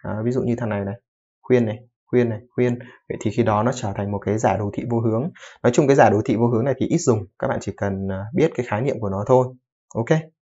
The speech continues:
Đó. Vậy thì mình đã học được ba khái niệm, đấy chính là đơn đồ thị vô hướng, đa đồ thị vô hướng và giả đồ thị vô hướng, đúng không? Sự khác biệt giữa đa đồ thị vô hướng và giả đồ thị vô hướng đấy chính là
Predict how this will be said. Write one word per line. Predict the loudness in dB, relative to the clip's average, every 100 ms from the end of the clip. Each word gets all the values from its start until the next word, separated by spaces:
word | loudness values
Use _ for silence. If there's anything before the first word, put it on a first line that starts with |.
| _ _
Đó. | -10 -10 _ _ _
Vậy | 4 6
thì | 6
mình | 6
đã | 6 4
học | 4
được | 4
ba | 4 4
khái | 0
niệm, | 2 0 2
đấy | -2
chính | 0 2
là | 4
đơn | 4 4
đồ | 2
thị | 0 0
vô | 2 2
hướng, | 0 -4 -6 -10 _
đa | 2 4 4
đồ | 2
thị | 0 2
vô | 2 4
hướng | 2 0 -2 -8 -20 _
và | 0
giả | 4 4 4 2
đồ | 0
thị | -2 0
vô | 2 4
hướng, | 2 0 -4 -4
đúng | 2
không? | 2 2 _ -20 _
Sự | 2 4
khác | 4
biệt | 4 4
giữa | 2 2 4 6 2 -2 _
đa | 6 8
đồ | 6 2
thị | 0 2
vô | 4
hướng | 2 2
và | 2
giả | 4 2 2
đồ | -2
thị | -4 2
vô | 2
hướng | 2 0
đấy | 0 0
chính | 0
là | 0 -2